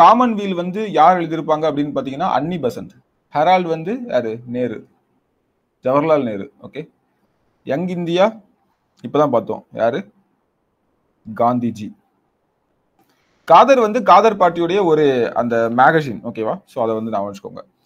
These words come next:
Next கொஸ்டின், the sci-, the term scientific temper was used by, okay, அறிவியல் தாக்கம் என்ற சொல்லை வந்து பயன்படுத்தினவர். So இவருடைய புத்தகமான, ஆ, Discovery of India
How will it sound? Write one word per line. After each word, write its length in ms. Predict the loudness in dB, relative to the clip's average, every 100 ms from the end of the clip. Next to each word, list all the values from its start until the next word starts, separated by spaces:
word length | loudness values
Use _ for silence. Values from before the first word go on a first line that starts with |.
| _ _ _ _
Next 300 | -6 -6 -8
கொஸ்டின், 420 | -8 -8 -8 -12 -14 _ _ _ _ -12 -12 _
the 80 | -4 -2
sci-, 480 | 0 0 0 -6 -8 _ -6
the 80 |
term 240 | 2 2 2
scientific 500 | 0 -2 -2 -4 -4
temper 280 | -4 -2 0
was 400 | 2 0 0 -2
used 220 | -2 -4
by, 180 | -6 -6 -12
okay, 280 | -14 -14 -16 _ _ _ _ _
அறிவியல் 460 | 2 2 4 2 2
தாக்கம் 360 | 2 2 2 -4
என்ற 200 | -4 -6
சொல்லை 340 | -4 -2 0
வந்து 220 | -2 -4
பயன்படுத்தினவர். 800 | -2 -2 -2 -4 -4 -4 -6 -8 _
So 320 | -10 -4 -2
இவருடைய 500 | 0 0 0 0 -2
புத்தகமான, 640 | -6 -4 -2 -2 -2 -2 0 0 -4 -8 _ _ _ _ _ _ _ _ _ -2
ஆ, 180 | 0
Discovery 520 | 2 -2 0 0 2 0
of 120 | -2
India 500 | -2 -4 2 4